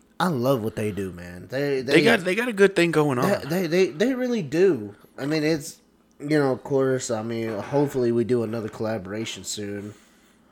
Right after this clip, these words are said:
Speaker 2: Yeah.
Speaker 1: I, I can't wait.
Speaker 2: Yeah, we're probably gonna be looking into July.
Speaker 1: I can see that.
Speaker 2: 'Cause the whole month of June, believe it or not, I'm gonna be gone to Oklahoma.
Speaker 1: Yeah, so bear with us because
Speaker 2: We're gonna make something happen.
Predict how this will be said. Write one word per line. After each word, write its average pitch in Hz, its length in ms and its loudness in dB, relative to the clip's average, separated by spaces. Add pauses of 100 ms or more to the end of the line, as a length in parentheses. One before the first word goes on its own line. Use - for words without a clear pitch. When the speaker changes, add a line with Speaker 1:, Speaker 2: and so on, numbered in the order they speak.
(200)
Speaker 2:
Yeah. 107 340 0
Speaker 1:
I, 120 40 0
I 123 40 0
can't 110 400 -4
wait. 101 320 -4
Speaker 2:
Yeah, 95 140 -2
we're 110 140 2
probably 117 260 -4
gonna 104 160 -10
be 104 80 -4
looking 101 260 -8
into 101 180 -8
July. 82 640 -8 (720)
Speaker 1:
I 139 160 -2
can 117 140 -10
see 107 200 -8
that. 95 260 -10 (160)
Speaker 2:
'Cause 101 160 -2
the 95 60 -6
whole 139 180 2
month 135 240 0
of 107 80 -6
June, 131 340 2
believe 127 240 2
it 123 80 -2
or 123 80 -4
not, 127 260 -2
I'm 113 160 -6
gonna 123 120 -8
be 85 220 -16 (200)
gone 101 460 -8
to - 100 -10
Oklahoma. 95 720 -10 (260)
Speaker 1:
Yeah, 113 300 -6
so 143 200 0
bear 190 240 4
with 151 300 2
us 160 400 2
because 160 240 -2
Speaker 2:
We're 302 60 6
gonna 139 160 4
make 107 180 0
something 90 320 -4
happen. 82 300 -6